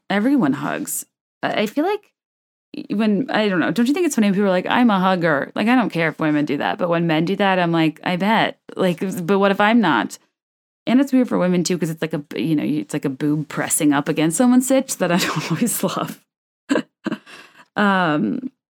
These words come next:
I also hate when men hug me really tight, and I'm like, I have a full face of makeup done. I mean, I use, I use a setting powder. I'm not a monster.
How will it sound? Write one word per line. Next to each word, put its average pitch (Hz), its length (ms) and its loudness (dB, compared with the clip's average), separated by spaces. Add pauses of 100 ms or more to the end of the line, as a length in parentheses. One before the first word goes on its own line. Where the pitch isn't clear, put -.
(260)
I 214 100 0
also 254 220 2
hate 294 160 2
when 277 180 6
men 190 160 2
hug 165 240 2
me 202 100 4
really 226 260 2
tight, 233 360 -2
and 196 120 2
I'm 196 120 2
like, 196 220 -2 (320)
I 214 40 2
have 208 80 0
a 220 80 0
full 202 160 -2
face 202 260 0
of 170 80 -4
makeup 180 380 -2
done. 196 340 2
I - 20 0
mean, 220 120 4
I 233 40 2
use, 240 240 2
I 196 60 2
use 220 140 2
a 185 60 0
setting 165 260 -2
powder. - 200 -6
I'm 170 100 -2
not 170 140 2
a - 40 0
monster. - 560 -4